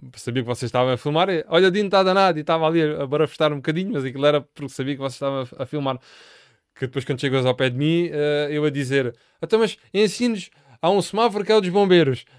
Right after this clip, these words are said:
e pouco mais que aquilo. E aqui de bicicleta já parei mais em, em, em semáforos do que quando vou a Lisboa de carro."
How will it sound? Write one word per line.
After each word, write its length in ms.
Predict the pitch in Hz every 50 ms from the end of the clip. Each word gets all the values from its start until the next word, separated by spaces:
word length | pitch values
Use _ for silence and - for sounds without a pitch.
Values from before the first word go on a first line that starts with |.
| _ _
e 200 | 147 151 156 151
pouco 260 | - - 196 190 190 190
mais 180 | 190 190 165
que 60 | -
aquilo. 420 | 185 180 - 175 170 151 131 123 - _ _ -
E 140 | 156 165
aqui 280 | 165 151 - 190 196 185
de 60 | 156
bicicleta 520 | 143 151 175 151 - 190 170 190 202 190 143
já 140 | 180 170
parei 180 | 156 180 180 180
mais 280 | 180 185 185 180 160 147
em, 120 | 170 170 170
em, 260 | 160 165 170 170 170
em 60 | 175 165
semáforos 460 | - - 208 208 180 - 147 139 135
do 140 | 156 175 160
que 40 | -
quando 200 | - 170 170 156
vou 140 | 156 175 180
a 40 | 170
Lisboa 280 | 147 147 170 190 196
de 60 | 185 -
carro." 280 | - 254 254 254 349